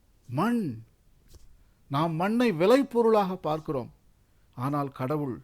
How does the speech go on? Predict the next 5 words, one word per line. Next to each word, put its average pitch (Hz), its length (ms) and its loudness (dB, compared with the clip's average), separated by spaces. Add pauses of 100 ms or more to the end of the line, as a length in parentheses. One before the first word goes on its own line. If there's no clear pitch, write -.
(600)
மண்ணை 175 320 -4 (140)
ஒரு 120 160 -4 (760)
உயிர் 185 340 -2
பொருளாக 120 500 -10 (760)
பார்க்கிறார். 120 560 -14